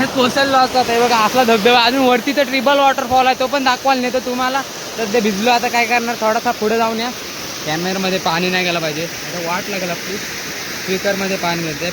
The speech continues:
प्रॉब्लेम आहे, बाकीचं टेन्शन नाही. फायनली हा एक आपण खोलवाला तुम्हाला धबधबा दाखवला, तर अजून पुढं आहे बघा. भिजलोय पूर्ण,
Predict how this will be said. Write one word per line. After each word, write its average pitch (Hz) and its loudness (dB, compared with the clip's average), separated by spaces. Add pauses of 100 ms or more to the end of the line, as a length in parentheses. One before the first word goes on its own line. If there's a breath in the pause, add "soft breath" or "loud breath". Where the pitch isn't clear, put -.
प्रॉब्लेम 165 -2
आहे, 156 -4
बाकीचं 185 -2
टेन्शन 180 2
नाही. 127 -4 (1400)
फायनली 190 0
हा 190 0
एक 220 0
आपण 226 0 (100)
खोलवाला 226 4
तुम्हाला 226 2
धबधबा 220 2
दाखवला, 214 0 (840)
तर 202 -2
अजून 202 0
पुढं 226 2
आहे 190 4
बघा. 220 -2 (180)
भिजलोय 180 2
पूर्ण, 226 0